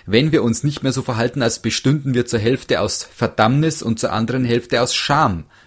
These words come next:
Denn das alles ist vorbei. Und das ist die Grundlage von allem.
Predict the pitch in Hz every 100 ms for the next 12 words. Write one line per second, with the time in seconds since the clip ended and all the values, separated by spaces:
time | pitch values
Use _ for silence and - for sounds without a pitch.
0 | _ 90 80 76 110 123 135 - 110 110
1 | 117 120 - 123 - - - - 98 107
2 | - 110 113 85 - _ _ _ _ _
3 | _ _ _ _ _ 110 92 87 - -
4 | 123 - 120 123 107 87 87 - 95 80
5 | 78